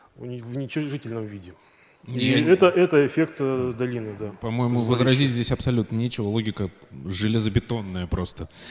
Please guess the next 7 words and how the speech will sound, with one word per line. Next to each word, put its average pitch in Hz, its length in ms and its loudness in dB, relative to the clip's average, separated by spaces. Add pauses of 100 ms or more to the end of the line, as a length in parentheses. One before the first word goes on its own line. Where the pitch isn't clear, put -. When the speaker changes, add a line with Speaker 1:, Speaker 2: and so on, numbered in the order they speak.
(200)
Speaker 2:
Олег 170 260 8
Угольников, 147 600 6
вам 165 220 6
вопрос 143 480 2
от, 123 260 -2
э, 120 320 4 (640)
Талмена. 120 800 4